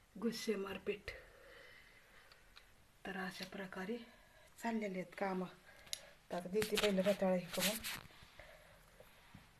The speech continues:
हिरवी मिरची, लसण, हे बघा, हिरवी मिरची, लसण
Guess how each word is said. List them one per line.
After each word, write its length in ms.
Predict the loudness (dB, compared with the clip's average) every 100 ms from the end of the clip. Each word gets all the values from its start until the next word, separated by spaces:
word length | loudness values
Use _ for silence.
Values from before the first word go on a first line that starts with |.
| 8 8 -10 -14 -20 -8 2
हिरवी 360 | 8 8 8 8
मिरची, 460 | 8 6 4 4 4 -2 -18 -16 -4
लसण, 640 | 2 6 6 6 6 6 6 2 -16 -20 -20 -20 -20 -20 -20 -20 -20 -20 -20 -6
हे 80 | -2
बघा, 220 | 0 -2 -8 -12 -18 -16 -16 -16 -16 -20 -20 -20 -2
हिरवी 280 | 4 8 8
मिरची, 640 | 8 4 4 8 10 10 8
लसण 500 | 6 4 6 6